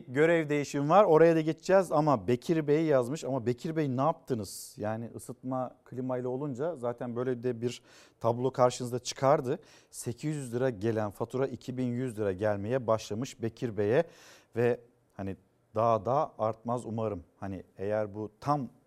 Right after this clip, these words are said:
zammın yansıdığı faturaysa iki bin yüz lira, hani bununla kurtuldunuz diyeceğiz ama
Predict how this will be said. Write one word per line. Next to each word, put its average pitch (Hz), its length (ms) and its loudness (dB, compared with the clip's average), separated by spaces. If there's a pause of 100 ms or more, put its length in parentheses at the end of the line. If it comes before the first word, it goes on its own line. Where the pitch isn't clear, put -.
(140)
zammın 107 400 -4
yansıdığı 120 520 -4
faturaysa 104 680 -4 (260)
iki 123 260 -12
bin 127 80 -6
yüz 131 240 -4
lira, 151 180 -2 (560)
hani 104 180 -12
bununla 160 300 0
kurtuldunuz 156 640 -2
diyeceğiz 123 300 -4
ama 170 280 2